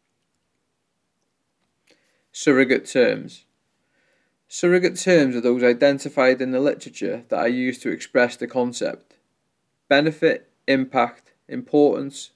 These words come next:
and appreciate were frequent terms. The relationship between terms that can be grouped into subjective and objective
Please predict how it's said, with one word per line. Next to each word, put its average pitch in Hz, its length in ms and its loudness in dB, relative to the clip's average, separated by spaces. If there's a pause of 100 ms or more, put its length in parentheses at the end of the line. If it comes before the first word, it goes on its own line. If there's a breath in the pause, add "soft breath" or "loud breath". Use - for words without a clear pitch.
and 120 140 -14
appreciate 117 800 -2 (340)
were - 100 -10
frequent 131 580 -4
terms. 117 500 -6 (1120)
The 127 80 -6
relationship 170 760 0
between 123 340 -6
terms 120 380 -4
that - 100 -12
can 131 160 -10
be 127 80 -6
grouped 131 300 -4
into 127 200 -8
subjective 117 760 -4
and 110 100 -4
objective 127 720 -4